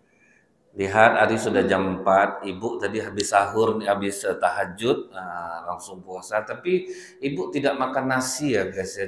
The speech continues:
cukup dengan air mineral saja. Nah, biar tahu orang udah kuatnya Ibu ini. Nah.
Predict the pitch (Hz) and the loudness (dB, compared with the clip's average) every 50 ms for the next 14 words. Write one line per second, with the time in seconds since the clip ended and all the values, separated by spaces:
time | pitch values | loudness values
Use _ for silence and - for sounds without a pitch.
0 | - 110 101 - - 120 - 101 101 95 95 92 92 90 90 90 95 90 90 87 | -8 -10 -12 -12 -12 -12 -10 -8 -8 -6 -6 -6 -6 -6 -8 -8 -6 -6 -6 -6
1 | 90 90 92 92 90 90 85 87 87 87 85 - - 85 78 80 80 85 85 82 | -6 -8 -8 -6 -6 -4 -2 -2 -2 -2 -2 -4 -6 -10 -10 -10 -12 -12 -10 -8
2 | 82 82 80 80 78 80 80 85 85 78 - - 82 82 87 87 85 82 85 85 | -8 -8 -8 -10 -12 -12 -8 -6 -6 -6 -6 -6 -4 -2 0 0 0 -2 -2 -6
3 | 85 85 82 85 82 82 82 82 80 80 - 80 82 85 82 82 82 78 85 82 | -8 -8 -8 -8 -8 -10 -8 -8 -6 -6 -6 -8 -12 -16 -16 -16 -16 -18 -18 -18
4 | - - - 80 80 80 80 78 78 78 76 73 73 73 78 78 76 73 | -16 -18 -18 -18 -20 -20 -20 -20 -20 -20 -20 -18 -18 -16 -16 -16 -18 -20